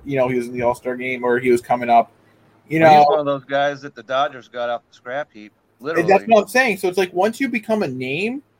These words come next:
Speaker 1: you're more likely to be in the, in the All-Star game right off the bat.
Speaker 2: So if I had Muncy on my fantasy team, I'd be, I'd be tickled pink, but I do not. So,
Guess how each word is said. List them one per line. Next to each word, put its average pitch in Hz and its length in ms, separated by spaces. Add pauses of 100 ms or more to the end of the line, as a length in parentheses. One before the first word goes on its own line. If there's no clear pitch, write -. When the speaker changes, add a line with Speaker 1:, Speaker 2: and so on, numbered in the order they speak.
(240)
Speaker 1:
you're 170 100
more 185 300
likely 196 380
to 165 80
be 170 240
in 175 100
the, 151 160
in 156 80
the 151 140
All-Star 160 420
game 127 380
right 156 200
off 156 200
the 123 80
bat. - 320 (1600)
Speaker 2:
So 123 240
if 117 120
I 175 140
had 185 200
Muncy 165 400
on 139 80
my 120 100
fantasy 147 460
team, 117 240
I'd 113 160
be, 110 200 (100)
I'd 110 100
be 107 100
tickled 131 400
pink, 143 260 (580)
but 107 100
I 117 80
do 113 140
not. 107 280
So, 101 380